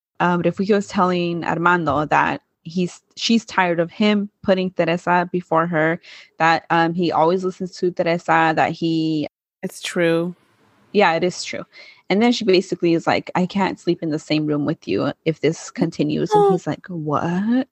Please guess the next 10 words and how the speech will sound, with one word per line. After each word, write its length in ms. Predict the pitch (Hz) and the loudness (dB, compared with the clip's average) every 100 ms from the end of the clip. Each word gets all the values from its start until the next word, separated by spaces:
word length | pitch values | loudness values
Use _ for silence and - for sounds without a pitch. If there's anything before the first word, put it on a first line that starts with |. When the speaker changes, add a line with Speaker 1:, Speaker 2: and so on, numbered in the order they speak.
| - - - _ - | -12 -20 -20 _ -4
Speaker 1:
You 60 | |
want 140 | 202 220 | -2 0
me 80 | 190 | 0
to 60 | |
sleep 260 | 185 170 165 | 2 4 4
in 60 | 190 | 2
the 80 | 160 | 2
Speaker 2:
Okay. 320 | 170 165 165 | 2 2 2
Speaker 1:
living 340 | 202 233 233 226 | 2 2 0 2
room?" 460 | 240 254 254 247 | 2 4 2 -2